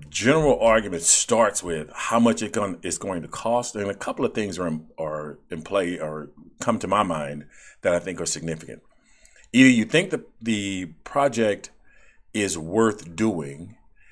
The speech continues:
and your only concern is the cost, or you don't care about the project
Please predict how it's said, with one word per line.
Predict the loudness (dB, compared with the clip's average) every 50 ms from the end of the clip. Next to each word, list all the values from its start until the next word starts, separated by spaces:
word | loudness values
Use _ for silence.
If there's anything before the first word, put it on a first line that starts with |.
| -20 _ -10 -4
and | -2 -2 0
your | 0 -2 -2 -2
only | -2 -2 -2 -4 -4
concern | -8 -8 -8 -4 -2 2 4 4 4 6 6 6 6 4 4 2 0 -4
is | -6 -6 -6 -6 -8
the | -10 -12
cost, | -16 -16 -18 -18 -18 -18 -18 -16 -18 -18 _ _ _ _ _ _ _ -20 -20 -20 -20 -20 -20 -20 -20 -20 _ 2
or | 6 8 10 10 10 8 8 6 4 2 -2 -4 -8 -10 -16 _ _ _ _ _ _ _ _ _ _ _ _ _ _ _ _ _
you | -6 0 2 6
don't | 6 4 4 2 -8 -14
care | -10 -4 0 2 2 4 4 4 4
about | 4 4 4 2 2
the | -2 -8
project | -6 -4 -4 -4 -4 -6 -8 -8 -6 -8 -8 -10 -16